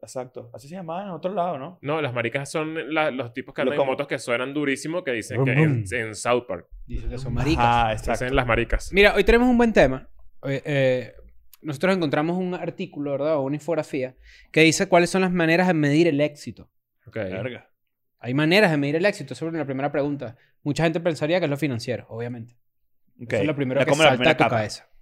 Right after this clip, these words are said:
Speaker 3: Pero la verdad es que no, la verdad es que hay otras formas de medir el éxito y podemos ir nombrándolas y las vamos debatiendo.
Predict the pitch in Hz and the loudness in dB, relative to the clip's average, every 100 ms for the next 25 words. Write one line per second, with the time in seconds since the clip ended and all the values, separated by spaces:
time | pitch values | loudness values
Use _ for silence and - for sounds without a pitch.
0 | - - - - 262 254 208 214 180 165 | -20 -20 -20 0 6 8 8 8 8 8
1 | 160 202 214 196 156 156 147 185 170 196 | 4 4 4 6 6 4 2 2 2 2
2 | 190 196 - - 180 190 180 147 147 170 | 2 0 0 4 4 4 0 0 2 4
3 | 196 - 139 127 135 156 175 185 202 202 | 2 2 -2 0 2 4 4 4 6 6
4 | 165 185 208 165 147 135 143 151 139 - | 6 4 2 2 2 4 4 4 6 6
5 | 165 117 | 6 2